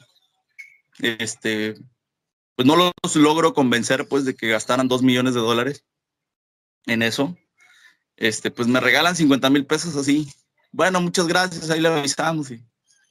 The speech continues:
yo agarro y le digo, "Pues,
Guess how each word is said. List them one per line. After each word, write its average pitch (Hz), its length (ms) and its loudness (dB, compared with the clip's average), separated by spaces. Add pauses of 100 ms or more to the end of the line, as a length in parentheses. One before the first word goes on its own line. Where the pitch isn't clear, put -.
(1080)
yo 139 140 4
agarro 165 640 0 (1800)
y 123 540 2 (640)
le 123 140 4
digo, 139 440 4 (120)
"Pues, 120 480 -2